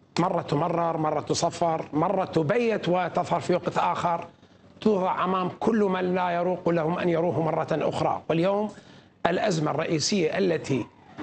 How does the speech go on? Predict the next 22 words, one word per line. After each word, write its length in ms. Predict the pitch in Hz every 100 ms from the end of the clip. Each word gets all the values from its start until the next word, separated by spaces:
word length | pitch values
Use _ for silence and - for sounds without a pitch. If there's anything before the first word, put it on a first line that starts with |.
| -
يفتعلها 720 | 175 - 185 175 196 135 143 - - - - _ -
ليس 280 | 208 254 - 160 - - -
كل 200 | 196 165
الإطار 500 | - 147 147 143 170
إنما 280 | 165 165
المالكي 640 | 160 185 233 240 233 233 254 - - - - -
هي 140 | 214
الأزمة 580 | 196 233 190 208 214 214 - _ -
وجود 280 | 185 190 254
السوداني 640 | 208 - 190 190 180 180 196
أمامه 420 | 190 175 151 170
باعتبار 520 | 165 - 175 170 175
أنه 300 | 185 151 165
يشكل 400 | 147 180 - 156
حجر 280 | 165 160 147
عثرة 320 | 165 - 165
وما 180 | 160 160
زال 480 | 160 165 165 156 165
المالكي 560 | 165 165 156 165 156
يمني 300 | 165 196 180
نفسه 460 | 160 156 165 143 147
بأنه 600 | 160 170 160 147 151